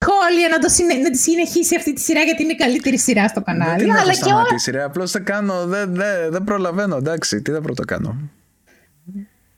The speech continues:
Speaker 1: Αχ,
Speaker 2: Ναι.
Speaker 1: άσε με να γκρινιάξω κι εγώ,
Speaker 2: Παρα-,
Speaker 1: η,
Speaker 2: ε,
Speaker 1: η
Speaker 2: συγγνώμη, συγγνώμη, δεν το ήθελα, δεν το ήθελα, συγγνώμη.
Speaker 1: Άσε με να γκρινιάξω. Μα,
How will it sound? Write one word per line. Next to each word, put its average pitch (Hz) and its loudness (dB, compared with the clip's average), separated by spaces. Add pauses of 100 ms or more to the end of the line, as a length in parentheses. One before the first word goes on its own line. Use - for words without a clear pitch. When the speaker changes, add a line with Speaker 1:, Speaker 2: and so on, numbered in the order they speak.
(440)
Speaker 1:
Αχ, - -2
Speaker 2:
Ναι. 180 0 (120)
Speaker 1:
άσε - 0
με 330 2
να 262 2
γκρινιάξω 247 0
κι 302 -4
εγώ, 247 2
Speaker 2:
Παρα-, 233 4
Speaker 1:
η, 233 2
Speaker 2:
ε, 262 4
Speaker 1:
η 233 0
Speaker 2:
συγγνώμη, 170 -4
συγγνώμη, 139 -4
δεν 147 -4
το 123 -6
ήθελα, 101 -4
δεν 131 -4
το - -4
ήθελα, 110 0
συγγνώμη. 95 -2 (880)
Speaker 1:
Άσε 622 2
με 349 2
να 330 2
γκρινιάξω. 330 2 (200)
Μα, 427 0